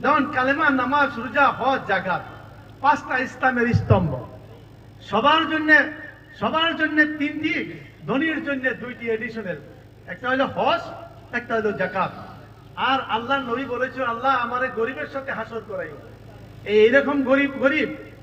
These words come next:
কেরালাতে কাম করে আনা টিহা সুদের পর লাগা, এই গরিবের কথা বলে নাই।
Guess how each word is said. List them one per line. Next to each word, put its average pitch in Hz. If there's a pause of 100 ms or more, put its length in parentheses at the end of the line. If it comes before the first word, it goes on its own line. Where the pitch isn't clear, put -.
(140)
কেরালাতে 269
কাম 254
করে 262
আনা 262
টিহা 262
সুদের 254
পর 269
লাগা, 262
এই 262
গরিবের 262
কথা 262
বলে 262
নাই। 247